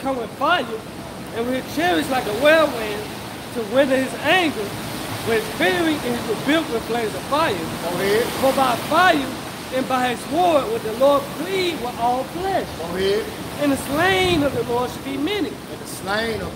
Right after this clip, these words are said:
Speaker 2: the Lord shall be many.
Speaker 1: One end of the earth to the other.
Speaker 2: See? He, that, that's him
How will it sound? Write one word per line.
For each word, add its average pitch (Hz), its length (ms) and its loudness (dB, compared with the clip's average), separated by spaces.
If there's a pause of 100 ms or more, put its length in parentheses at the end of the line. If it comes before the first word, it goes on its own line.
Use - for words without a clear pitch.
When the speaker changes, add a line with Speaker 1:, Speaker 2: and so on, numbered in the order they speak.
(120)
Speaker 2:
the 160 80 -4
Lord 160 240 -4
shall 156 260 -6
be 160 280 -10
many. 240 120 -8 (280)
Speaker 1:
One 160 140 -6 (100)
end 160 100 -2
of 160 120 -2
the 170 120 -4
earth 208 140 -8
to 208 80 -6
the 160 160 -8
other. 359 220 -8
Speaker 2:
See? 185 160 0 (1200)
He, 156 40 -8 (120)
that, 170 200 -6
that's 185 240 -2
him 185 200 -4